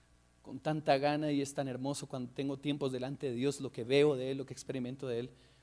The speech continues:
Pero también me gusta mucho predicar porque yo creo que yo soy el que más aprendo cuando predico.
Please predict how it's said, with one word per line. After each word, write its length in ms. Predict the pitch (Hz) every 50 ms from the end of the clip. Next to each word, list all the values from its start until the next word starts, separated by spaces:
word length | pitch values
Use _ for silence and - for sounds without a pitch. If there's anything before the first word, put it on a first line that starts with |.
| _ _ _ _ _ _
Pero 160 | - 127 120
también 220 | - 135 120 135 156
me 60 | 151
gusta 220 | 131 143 143 -
mucho 240 | 156 143 143 135 151
predicar 420 | - 143 123 117 110 - 143 131 131
porque 240 | - 123 - 123
yo 140 | 107 113 127
creo 180 | - - 139 139
que 120 | 139 131
yo 80 | 123 131
soy 160 | - - 139
el 80 | 127 127
que 100 | - 123
más 200 | 120 127 - -
aprendo 380 | 117 - 127 123 127 123 117
cuando 200 | - - 107 107
predico. 480 | 107 110 113 117 117 123 - - -